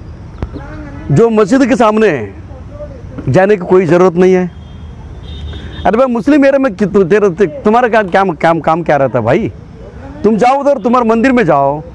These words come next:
वहाँ भजन करो, day and night प-, प-, प-, दे-, भगवान की पूजा करते रहो, तुमको कौन ना बोलता है? और ये जाके वो मुस्लिम एरिया में जाके, मुस्लिम की जो मस्जिद के सामने जाके ये करते, तो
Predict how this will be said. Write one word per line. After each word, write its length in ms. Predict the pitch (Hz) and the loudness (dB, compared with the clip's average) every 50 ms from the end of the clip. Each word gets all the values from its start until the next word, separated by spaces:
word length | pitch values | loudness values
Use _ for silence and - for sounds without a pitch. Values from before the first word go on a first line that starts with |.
| - - - - - - | -16 -16 -16 -8 -2 0
वहाँ 140 | 180 220 208 | 2 2 2
भजन 300 | 196 202 185 233 254 233 | 2 2 2 2 0 0
करो, 460 | 208 202 175 160 151 151 151 147 143 - - - - - - | 2 2 2 2 2 2 0 -4 -6 -12 -18 -18 -10 -6 -2
day 280 | 127 214 247 262 277 | 2 2 4 2 2
and 80 | 269 269 | 2 2
night 220 | 277 285 240 208 | 0 0 0 2
प-, 160 | 285 285 262 233 | 2 2 2 2
प-, 300 | 247 254 247 202 196 240 | 2 0 0 2 2 2
प-, 100 | 233 190 | 2 2
दे-, 380 | 185 220 220 202 208 208 208 | 2 0 0 0 0 2 2
भगवान 300 | 175 180 185 214 233 233 | 4 4 4 4 2 0
की 100 | 202 180 | 0 0
पूजा 220 | 196 214 208 220 202 | 0 2 2 2 2
करते 280 | 185 202 180 156 175 | 2 2 2 2 2
रहो, 220 | 156 143 143 151 147 | 4 4 4 2 2
तुमको 280 | - 233 226 208 285 | 2 2 2 4 2
कौन 180 | 233 285 269 262 | 2 2 2 2
ना 140 | 240 240 254 | 2 2 2
बोलता 280 | 220 220 196 165 175 | 2 2 2 2 2
है? 200 | 143 113 95 87 - - - - - - - - - - - | 0 0 -2 -6 -12 -18 -20 -20 -20 -18 -18 -18 -12 -4 -2
और 160 | - 247 262 269 | 0 2 4 4
ये 100 | 269 240 | 2 2
जाके 760 | 156 170 175 196 254 254 202 277 277 277 285 285 285 302 302 | 2 2 2 2 2 0 2 2 4 4 4 4 2 2 0
वो 260 | 226 214 247 262 262 | 2 4 4 4 4
मुस्लिम 520 | 233 196 185 185 139 180 226 294 294 269 | 4 4 2 2 2 4 4 4 6 6
एरिया 200 | 277 269 269 269 | 6 4 4 2
में 100 | 254 254 | 2 2
जाके, 320 | 240 247 233 202 202 254 247 | 2 2 2 2 2 2 4
मुस्लिम 520 | 226 220 185 160 202 233 247 247 240 233 | 4 4 2 4 4 4 6 6 4 4
की 320 | 190 190 240 240 240 240 214 - - - - - - 175 | 4 2 4 4 4 4 2 0 -4 -12 -14 -4 2 4
जो 140 | 190 214 220 | 4 6 6
मस्जिद 440 | 208 180 175 139 143 214 240 196 202 | 4 2 2 2 2 2 2 2 2
के 140 | 190 247 - | 2 2 2
सामने 400 | - 202 190 202 220 226 233 220 | 2 2 2 2 2 2 2 4
जाके 460 | 208 226 220 214 196 240 226 226 233 | 4 2 2 2 2 2 2 4 4
ये 220 | 226 208 214 220 | 4 4 2 2
करते, 340 | 220 233 208 202 190 220 220 | 4 2 2 2 4 2 2
तो 320 | 185 185 196 220 220 208 | 4 4 4 4 2 0